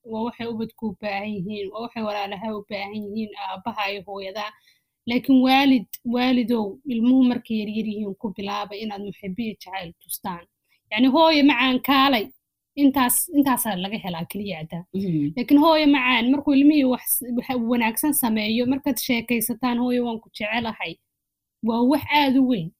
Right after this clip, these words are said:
Speaker 2: Hmm. Aad iyo aad.
Speaker 1: Haa.
Speaker 2: Midda labaad, jacaylkani ilmihii naxariis buu barayaa.
Speaker 1: Haa.
Speaker 2: Markaad ilmihii aad bartid
Speaker 1: Inuu
Speaker 2: inuu
Speaker 1: kuu yimaado xitaa.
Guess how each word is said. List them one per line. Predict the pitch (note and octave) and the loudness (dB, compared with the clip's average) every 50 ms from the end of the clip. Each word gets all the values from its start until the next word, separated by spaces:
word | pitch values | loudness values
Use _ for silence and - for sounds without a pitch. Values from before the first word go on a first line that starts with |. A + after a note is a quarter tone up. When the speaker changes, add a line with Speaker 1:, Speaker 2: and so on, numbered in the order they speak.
| _ _ - | _ _ -4
Speaker 2:
Hmm. | F#3+ E3+ D#3 D3 B2 C3+ - _ _ _ _ _ _ _ _ _ _ _ _ _ _ _ _ _ _ _ _ _ _ _ _ _ _ _ _ _ _ - - _ | -2 0 0 0 -2 -4 -10 _ _ _ _ _ _ _ _ _ _ _ _ _ _ _ _ _ _ _ _ _ _ _ _ _ _ _ _ _ _ -20 -20 _
Aad | - G3 G3 F3+ E3 F3+ | -6 -2 0 0 2 2
iyo | F3 D#3 - | 0 0 0
aad. | C3 D3+ C#3 B2 G#3 | -2 -4 -6 -6 -8
Speaker 1:
Haa. | G#3+ G3+ G3 F#3+ F#3 F3 F#3 - _ _ _ _ - | -10 -12 -10 -10 -10 -10 -12 -16 _ _ _ _ 2
Speaker 2:
Midda | B3+ C#4+ - A3 G3+ | 2 2 4 2 0
labaad, | G3+ G3+ G3+ A3 C4+ - | 0 0 0 -2 -4 -6
jacaylkani | - - G#3+ _ - B3 A3 G#3 G3 F#3 - - G3 F#3+ G3 F#3+ | -8 -12 -12 _ -6 -4 -4 -4 -4 -6 -6 -6 -4 -2 -2 -2
ilmihii | - F#3 G3+ G3 G3+ G#3+ A3 A3+ G#3+ | -4 -4 -4 -2 -2 0 0 0 0
naxariis | G3 G3 - - - A3 F#3+ F#3+ G#3 G3+ - - | -2 -4 -8 -10 -6 -4 -2 -2 -2 -2 -4 -6
buu | - G3 F#3+ | -2 -2 -2
barayaa. | F3 - - G3+ F#3 F3+ F#3 F#3 F#3 F3 F3 F3+ F#3 F3+ - | -2 0 -2 -2 0 0 0 0 -2 0 0 -2 -2 -4 -6
Speaker 1:
Haa. | - A3 G#3+ G3+ G3 F#3+ | -10 -10 -10 -10 -8 -2
Speaker 2:
Markaad | G#3+ A3+ A3+ - B3 F3+ - | -2 -2 0 0 -4 -2 2
ilmihii | A3+ A3 A3+ B3 A#3 A3+ A#3+ A3+ - - | 4 4 4 4 4 2 0 -4 -4 -4
aad | F#3 F3+ E3+ - _ - F3+ | -2 -4 -4 -4 _ -12 -10
bartid | F3 - A3 G#3+ F3+ - _ _ - B3+ A3 - - - _ | 0 2 2 2 2 -2 _ _ 2 2 2 2 0 -10 _
Speaker 1:
Inuu | - C#4+ | 4 6
Speaker 2:
inuu | C4+ A#3+ A3+ - | 6 6 6 4
Speaker 1:
kuu | G#3+ C4+ D4 D4 D4 | 6 8 8 10 10
yimaado | C4+ B3+ B3+ A#3+ A#3 A3 A3 A3+ G3+ - C4+ | 8 8 8 6 4 2 0 -2 -2 -2 -4
xitaa. | - G#3+ G3 - - F3 E3+ E3 | -4 -4 -12 -8 -8 -8 -8 -8